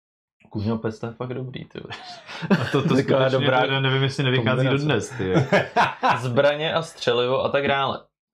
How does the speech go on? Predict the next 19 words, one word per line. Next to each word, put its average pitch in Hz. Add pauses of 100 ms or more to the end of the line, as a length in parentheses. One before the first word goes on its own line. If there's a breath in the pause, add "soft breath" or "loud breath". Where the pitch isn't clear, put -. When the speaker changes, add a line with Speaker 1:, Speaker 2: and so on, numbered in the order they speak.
Speaker 1:
Otázka 202
zní, 180
myslíte 143
si, 143 (540)
eh, 110 (460)
myslíte 143
si, 156
že 151
by 139
vycházel 131
Speaker 2:
A 123
proč 113
Speaker 1:
čistě 139
Speaker 2:
Kůň 131
a 131
pes, 135
to 147
je 139
komiks? 127